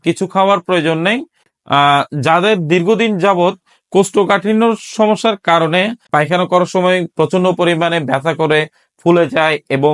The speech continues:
রক্ত পড়ে, তাদের ব্যথা থাকলে ব্যথা কমে যাবে, রক্ত পড়লে রক্ত পড়া বন্ধ হয়ে যাবে এবং ফোলা থাকলে আংশিক ফোলা কমে যাবে।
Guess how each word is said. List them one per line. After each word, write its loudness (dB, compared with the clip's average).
রক্ত -2
পড়ে, 2
তাদের 2
ব্যথা -2
থাকলে -2
ব্যথা -2
কমে -2
যাবে, 0
রক্ত -2
পড়লে 0
রক্ত -2
পড়া 0
বন্ধ -2
হয়ে 0
যাবে -2
এবং 2
ফোলা 2
থাকলে -4
আংশিক -4
ফোলা 0
কমে -4
যাবে। -6